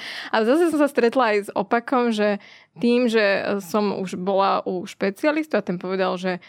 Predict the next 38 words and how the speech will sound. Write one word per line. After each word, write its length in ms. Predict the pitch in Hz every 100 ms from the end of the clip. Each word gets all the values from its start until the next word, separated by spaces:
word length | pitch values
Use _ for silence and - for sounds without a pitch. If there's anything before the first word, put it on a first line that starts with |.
| - -
mám 400 | 196 202 196 185
úzkostnú 720 | 175 - 196 - 226 254 262
poruchu, 480 | 190 185 - 311 330 - _ _ _ _
tak 160 | 214 202
potom 320 | 254 262 277
veľakrát 480 | 240 240 240 233 214
sa 80 | 233
mi 160 | 226
stalo, 320 | 220 208 214
že, 140 | 208 208
e, 220 | 196 190 202 202 196 190 - 202
mi 160 | 202 202
bolo 240 | 202 202
doma 320 | 190 196 202
povedané, 480 | 185 185 185 190 185
že 80 | 196
"ale 160 | 214
keď 180 | 226 285 285
máš 200 | 302 277
mať 240 | 277 269 -
z 80 |
toho 160 | 262 277
úzkosti, 640 | 226 269 - 277 - 233
tak 240 | - 240 -
to 160 | 247
nerob". 320 | 247 285 247 202
A 80 |
ja, 120 | 208 202
že 80 | 214
"ale 160 | 220
ja 80 | 240
mám 160 | 254 247
z 80 | 254
každej 320 | 247 214 208
novej 240 | 208 208
situácie 480 | 208 226 208 202 220
úzkosť, 420 | 208 220 226 220
to 120 | -